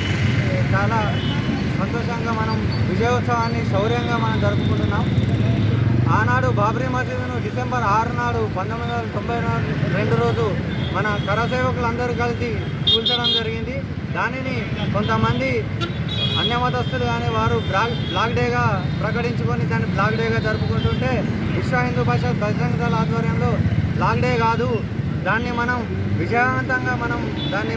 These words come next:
మన రాముని యొక్క మందిరానికి సాధించుకున్నామని చెప్పేసి, మన రామ మందిరానికి మన కరసేవకుల యొక్క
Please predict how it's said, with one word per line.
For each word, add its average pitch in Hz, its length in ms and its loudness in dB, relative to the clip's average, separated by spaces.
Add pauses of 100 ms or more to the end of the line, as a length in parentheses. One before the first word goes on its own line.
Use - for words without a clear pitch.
మన 220 100 -2 (460)
రాముని 233 360 0
యొక్క 247 160 -2 (100)
మందిరానికి 247 560 0
సాధించుకున్నామని 233 840 -4
చెప్పేసి, 220 400 -2 (720)
మన 196 120 2 (120)
రామ 214 160 2 (120)
మందిరానికి 247 480 0 (100)
మన 226 80 0 (240)
కరసేవకుల 254 600 0 (120)
యొక్క 240 140 0